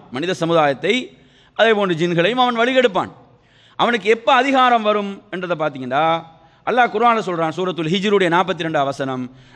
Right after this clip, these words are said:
"இன்ன இபாதி லைஸ லக அலைஹிம் சுல்தான் இல்லா மன் இத்தபஅக மினல் காவீன்." அதாவது,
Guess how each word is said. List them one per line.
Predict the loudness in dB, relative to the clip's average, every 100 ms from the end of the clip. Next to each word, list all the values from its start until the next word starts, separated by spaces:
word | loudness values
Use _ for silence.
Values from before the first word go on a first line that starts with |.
| -4
"இன்ன | -2 0 0
இபாதி | 0 2 4 4 2 0
லைஸ | 2 2
லக | 0 2 4
அலைஹிம் | 4 6 4 2 -2
சுல்தான் | -4 -4 2 4 4 0 -10 _ _ _ _ _
இல்லா | -8 -4 0 0
மன் | 0 -4
இத்தபஅக | -8 -8 -4 -2 0 0 0
மினல் | -2 -2 -2
காவீன்." | 0 0 -2 -8 -14 -20 _ _ _ _ _ _ -2
அதாவது, | 2 2 2 2 0 -2